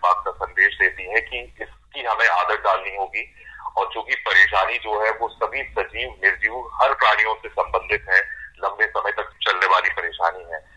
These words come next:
तो ये समय है कि हम सबको एक साथ खड़े होके, एक दूसरे का support करके हमें इस, इस विपत्ति काल से,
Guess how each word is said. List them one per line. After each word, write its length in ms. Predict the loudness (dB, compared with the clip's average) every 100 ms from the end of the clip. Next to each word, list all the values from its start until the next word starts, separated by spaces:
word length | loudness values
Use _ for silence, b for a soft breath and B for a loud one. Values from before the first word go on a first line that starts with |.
| b b
तो 80 | 2
ये 80 | 2
समय 260 | 4 4
है 180 | 4 2
कि 160 | 0 0
हम 180 | 0
सबको 640 | 0 -4 -4 -2 -4 -4 -4
एक 180 | -10 -10
साथ 320 | -4 4 4
खड़े 300 | 4 4 8
होके, 420 | 8 6 0 2 2 0 -2
एक 200 | -2 -2
दूसरे 360 | -10 -6 -2 -2
का 160 | 2 0
support 560 | 2 -2 -2 -2 -2
करके 680 | 0 0 4 4 4 0 -16 -2
हमें 140 | 2 2
इस, 100 | 0 -6 -10
इस 60 | -8
विपत्ति 360 | -6 -6 -2 0
काल 220 | 2 0 2
से, 160 | 4